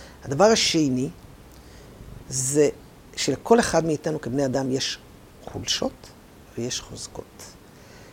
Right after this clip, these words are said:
ככל שנלמד לאתר את החוזקות שלנו, ונדע להשתמש בהן באופן יעיל ומושכל, ככה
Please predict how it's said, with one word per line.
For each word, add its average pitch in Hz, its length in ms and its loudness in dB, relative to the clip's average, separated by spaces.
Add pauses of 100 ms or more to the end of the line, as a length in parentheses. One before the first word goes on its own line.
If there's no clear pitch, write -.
(380)
ככל - 420 4
שנלמד 165 1200 0
לאתר 151 760 2
את 170 100 -4
החוזקות - 520 -10
שלנו, 62 240 -12 (800)
ונדע 139 260 4
להשתמש 180 680 0
בהן 113 240 -4
באופן - 320 -2
יעיל 165 420 -2
ומושכל, 127 720 -4 (920)
ככה 160 380 4